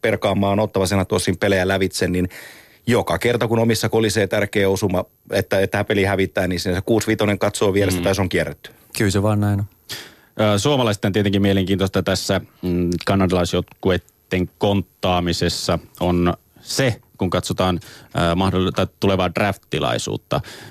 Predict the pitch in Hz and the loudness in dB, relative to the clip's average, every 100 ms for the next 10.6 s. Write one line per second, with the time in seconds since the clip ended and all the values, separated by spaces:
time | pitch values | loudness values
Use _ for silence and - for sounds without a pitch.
0 | - - 85 85 85 85 87 92 104 92 | -12 -2 0 2 0 0 0 0 0 0
1 | 85 76 73 76 - 82 76 80 82 90 | -2 -2 -2 -2 -2 -2 -2 0 0 0
2 | 82 80 76 76 78 95 90 82 80 90 | 0 -2 -2 -2 -2 0 0 0 0 0
3 | 90 82 82 - 80 - 82 85 85 85 | 0 0 0 0 -2 -2 -2 -2 -2 0
4 | 107 - - 90 95 90 85 82 95 92 | -2 -2 -4 -2 0 0 0 0 0 0
5 | 95 90 95 107 - - 92 87 - 98 | 2 2 2 0 -2 -2 0 0 0 -2
6 | 90 82 85 85 107 107 95 - 90 87 | -2 -2 0 0 0 0 -2 0 0 2
7 | 87 82 87 82 82 87 85 80 107 - | 2 2 0 0 0 0 0 -2 -4 0
8 | 120 98 90 92 90 85 87 147 117 107 | 2 4 2 0 0 0 0 2 2 0
9 | 92 95 90 - 101 92 90 87 143 - | 0 0 0 0 0 0 -2 0 0 0
10 | 107 90 92 92 90 | -2 -2 0 2 2